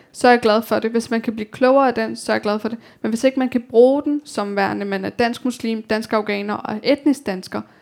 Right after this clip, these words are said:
så skal man bare lade den være. Så findes der masser af andre, man kan identificere sig med. Og det er der, det også bare et eller andet sted skal ud til folk om at forstå, at når en person taler,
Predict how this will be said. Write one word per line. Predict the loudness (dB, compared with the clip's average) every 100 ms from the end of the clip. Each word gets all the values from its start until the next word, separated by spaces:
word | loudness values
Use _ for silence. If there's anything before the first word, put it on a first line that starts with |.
| _ _
så | -10
skal | -8 -2
man | -2
bare | 2 4
lade | 4 2
den | 0
være. | 2 2 0
Så | -4
findes | -2 -2 -2
der | -4
masser | -2 -2 -2 -2
af | -4 -4
andre, | -6 -4 -2
man | -4 -4
kan | -6 -6
identificere | -6 -10 -8 -8
sig | -6 -8
med. | -8 -10 -20 _
Og | 2
det | 4
er | 6
der, | 4 4 -2 _ _ _
det | 0
også | 2 0 0
bare | 0 2 0 -2
et |
eller | -4 -4
andet | -6
sted | -4 -4
skal | -2 -2
ud | 4 4 4
til | -2
folk | -4 -2 -2
om | -2 -4
at | -8 -14 -6
forstå, | -4 0 0 0 -12 -20 -8
at | -2
når | 0
en | 2 0
person | -2 -6 -6 -4
taler, | -2 0 0